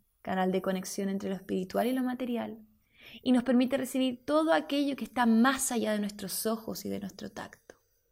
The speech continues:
¡Qué maravilla! Tan desconectada que estamos de este cuerpo y tan presente.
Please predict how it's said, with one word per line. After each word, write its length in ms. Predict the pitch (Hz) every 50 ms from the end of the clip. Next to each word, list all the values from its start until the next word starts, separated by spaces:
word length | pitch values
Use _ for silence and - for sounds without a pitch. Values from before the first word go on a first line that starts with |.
| _ _ _ _ _
¡Qué 160 | - - 190
maravilla! 600 | 202 202 202 208 202 208 208 220 - - - - _ _ _ _ _ - - _ _ _ _ _ - - _ _ _ _ _ _ _ _ _ _ _ _ _
Tan 220 | - 233 247 254
desconectada 760 | 262 262 254 - - 247 247 240 233 - - 127 - - - 226
que 100 | 226 220
estamos 360 | - - - 117 117 120 117
de 60 | 117
este 200 | 113 - - 113
cuerpo 500 | - - - 113 120 - - - 226 - _ _ _ _ _ _ _ -
y 200 | 220 208 - 208
tan 300 | - 247 254 269 254 262
presente. 800 | 254 240 233 233 - - 226 214 220 220 220 - 247 233 -